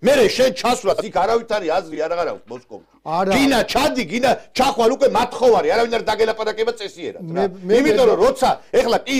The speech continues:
Speaker 1: ვიღაცა ლა-, აი ხო ლა-, ლაპარაკობენ კი, მაგრამ პოლიტიკაზე არა. რუსეთს ეხლა თუ კი ბოდიში შენ არ, რუსეთი ეხლა რა თქმა უნდა, თუ კი შენ არ გინდა აფხაზეთი და სამაჩაბლო, ადგება და წაიღებს იმას, კაცო. აი ეგ არის.
Speaker 2: მომისმინებს, ელემ-, მე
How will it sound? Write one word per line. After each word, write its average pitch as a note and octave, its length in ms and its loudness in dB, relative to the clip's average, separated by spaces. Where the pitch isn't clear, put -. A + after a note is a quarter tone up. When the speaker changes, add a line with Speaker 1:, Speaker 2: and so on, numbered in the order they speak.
Speaker 1:
ვიღაცა G#3+ 400 -2
ლა-, E3+ 160 0
აი A3+ 160 2
ხო A#3 160 2
ლა-, F#3 160 0
ლაპარაკობენ C#4 800 0
კი, B3 180 -10
მაგრამ A3+ 240 0
პოლიტიკაზე B3 640 0
არა. F#3 180 0
რუსეთს B3+ 480 2
ეხლა A3+ 320 0
თუ A3 160 -6
კი A3 160 -10
ბოდიში F3+ 400 -6
შენ G#3 320 2
არ, D#3 140 -2
რუსეთი G4+ 400 2
ეხლა D3+ 220 -2
რა C#3 180 0
თქმა G3 160 -2
უნდა, B2 160 -4
თუ A3 80 -6
კი E3 160 -12
შენ D#3+ 240 -8
არ C3 160 -4
გინდა G#2+ 320 -18
აფხაზეთი A#2 400 -12
და F#2 160 -20
სამაჩაბლო, C3 500 -10
ადგება B3+ 480 2
და C4+ 80 2
წაიღებს G#3+ 560 -4
იმას, A2+ 240 -14
კაცო. D3 320 -10
აი G#3+ 220 0
ეგ G#3 80 -8
არის. D#3 260 -4
Speaker 2:
მომისმინებს, F#3+ 720 -10
ელემ-, F3 500 -6
მე D#3+ 240 -6